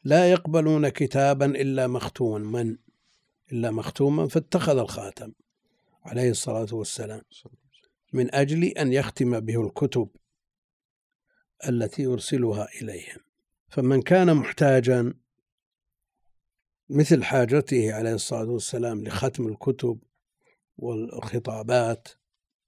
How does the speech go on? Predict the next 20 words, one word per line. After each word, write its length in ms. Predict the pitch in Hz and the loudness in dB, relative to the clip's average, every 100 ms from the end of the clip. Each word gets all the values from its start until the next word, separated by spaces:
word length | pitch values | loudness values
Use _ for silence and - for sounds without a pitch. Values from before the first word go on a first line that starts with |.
| _ _ | _ _
والمكاتبات 1040 | - 120 107 - 107 - 107 113 110 110 - _ _ _ _ _ _ _ _ - | -4 -2 -2 -6 -8 -8 -8 -6 -6 -8 -14 _ _ _ _ _ _ _ _ -4
وما 340 | 160 139 120 | 2 2 2
أشبهها 480 | - - 131 123 117 | -4 -2 0 2 0
مما 240 | 113 113 | -2 -4
يحتاج 420 | 113 - 135 131 131 | -6 -4 0 0 0
إلى 300 | 127 127 110 | 0 -2 -2
توثيق، 600 | 127 113 117 143 - - _ _ _ _ _ _ _ - | -6 -6 -2 0 -2 -8 _ _ _ _ _ _ _ -8
فإنه 380 | 156 139 120 - | -2 0 0 -2
حينئذ 680 | 160 127 113 113 170 180 262 | 0 0 0 0 0 2 0
يشرع 300 | - 123 104 | 0 -4 -6
له 500 | 113 113 107 135 170 _ _ _ _ _ _ - | -6 -4 0 0 0 _ _ _ _ _ _ -2
أن 120 | 202 | 2
يلبسه. 480 | 120 101 95 - 101 - _ _ _ _ _ | 2 0 -6 -8 -12 -16 _ _ _ _ _
وأما 400 | - - 226 156 | -10 -2 0 2
من 260 | 131 131 135 | 2 2 4
لم 180 | 131 127 | 4 2
يكن 420 | 120 120 110 110 _ _ _ _ _ - | 0 -4 -6 -6 _ _ _ _ _ -10
بحاجة 640 | 120 - 139 139 127 123 - | -6 0 4 4 4 0 -2
إلى 380 | 117 - 127 117 | -6 -2 0 0
ذلك، 720 | 107 113 110 139 170 - - | -2 -2 -2 0 -2 -4 -20